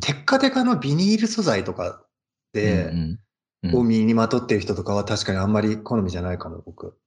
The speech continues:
Speaker 2: <laughs> 結構具体的っていうか、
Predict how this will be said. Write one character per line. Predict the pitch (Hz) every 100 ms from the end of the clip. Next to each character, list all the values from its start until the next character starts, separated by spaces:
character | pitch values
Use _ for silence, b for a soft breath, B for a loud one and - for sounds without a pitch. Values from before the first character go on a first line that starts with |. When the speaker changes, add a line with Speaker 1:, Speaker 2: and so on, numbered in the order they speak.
| _ _ _ _ _ _ _ _ -
Speaker 2:
<laughs> | - - 855 831 762 - 208 - 175 147 147
結 | 180
構 | 143 123 107 - B B -
具 | 104 131
体 | -
的 | 160 175 175
っ |
て | -
い |
う | 95
か、 | 87